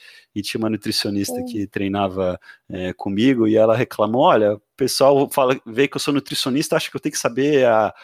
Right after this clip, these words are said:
Speaker 1: a quantidade de caloria de todos os alimentos e a, o trabalho de nutricionista é muito mais amplo do que isso." Então, é, conta, é, conta pros ouvintes, assim, o que que faz uma nutricionista o, no seu trabalho, a,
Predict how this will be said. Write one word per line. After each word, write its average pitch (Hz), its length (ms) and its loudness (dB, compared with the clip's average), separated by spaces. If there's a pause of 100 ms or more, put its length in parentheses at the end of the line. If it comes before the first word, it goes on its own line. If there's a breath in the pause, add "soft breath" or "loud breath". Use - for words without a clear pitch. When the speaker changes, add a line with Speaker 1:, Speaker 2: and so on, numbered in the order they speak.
(100)
Speaker 1:
a 104 80 -6
quantidade 123 580 0
de 117 120 -10
caloria 117 800 0
de 107 160 -10
todos 123 300 -10
os 110 80 -8
alimentos 113 680 -4 (240 loud breath)
e 113 240 -4
a, 117 140 4
o 110 100 -2
trabalho 123 360 2
de 131 100 -4
nutricionista 127 640 -2
é 120 80 -2
muito 131 280 -4
mais 117 240 -2
amplo 131 280 -4
do 110 100 -6
que - 220 -6
isso." - 200 -4 (300 loud breath)
Então, 139 400 -2
é, 113 140 2 (280)
conta, 175 520 2 (320 loud breath)
é, - 360 -8
conta - 220 -8
pros 165 180 0
ouvintes, 139 400 2
assim, - 240 -4
o 143 40 0
que - 140 -14
que - 100 -12
faz 156 260 2
uma 135 120 0
nutricionista 127 920 -2
o, 120 140 -4
no 123 140 -6
seu 143 240 0
trabalho, 123 760 2 (260 soft breath)
a, 87 180 -4